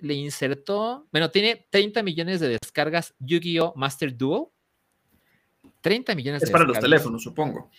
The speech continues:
Speaker 1: Eh, no, también está para consolas.
Speaker 2: Ok.
Speaker 1: Ajá,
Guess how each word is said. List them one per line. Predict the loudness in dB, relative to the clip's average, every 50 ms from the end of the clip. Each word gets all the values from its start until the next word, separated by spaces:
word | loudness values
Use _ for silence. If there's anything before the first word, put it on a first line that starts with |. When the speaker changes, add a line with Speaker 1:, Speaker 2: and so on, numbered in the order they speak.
| _ _ _ _ _ -4
Speaker 1:
Eh, | -2 -2 -2 -4 -4
no, | -4 -4 -4 -4 -8 _
también | -2 -2 -2 0 -2 -2
está | -4 -4 -4 -2
para | 0 0 0 0
consolas. | -2 -4 -2 0 0 0 0 -2 -6 -12 -18 _ _ _ _ _ _
Speaker 2:
Ok. | -8 -6 -4 0 0 0 0 0 -4 -8 -16 _ _ _ _ -12
Speaker 1:
Ajá, | -10 -10 -8 -8 -8 -10 -10 -14